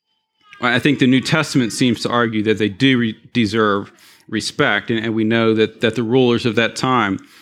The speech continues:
were not, um, followers of God. But we also see in the Old Testament God's perspective of evil rulers. And so in Jeremiah twenty-five, he tells, Jeremiah tells the people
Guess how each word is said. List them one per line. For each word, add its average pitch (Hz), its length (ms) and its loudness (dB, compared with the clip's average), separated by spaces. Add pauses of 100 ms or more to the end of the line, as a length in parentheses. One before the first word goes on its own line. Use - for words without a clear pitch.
(220)
were 123 120 2
not, 107 400 0 (600)
um, 92 500 -2
followers 104 540 0
of 90 120 -4
God. 101 480 0 (1200)
But 147 140 2
we 160 100 4
also 165 320 2
see 156 280 2
in 127 80 0
the 123 100 0
Old 143 240 2
Testament 107 580 -4 (260)
God's 127 320 0
perspective 120 760 -2 (340)
of 123 180 -2
evil 123 300 2
rulers. 110 640 -4 (320)
And 131 100 -2
so 143 140 2
in 127 100 0
Jeremiah 135 480 2
twenty-five, 127 720 -2
he 123 140 -6
tells, 123 560 -4 (320)
Jeremiah 135 420 2
tells 117 300 -2
the 107 80 -6
people 104 540 -4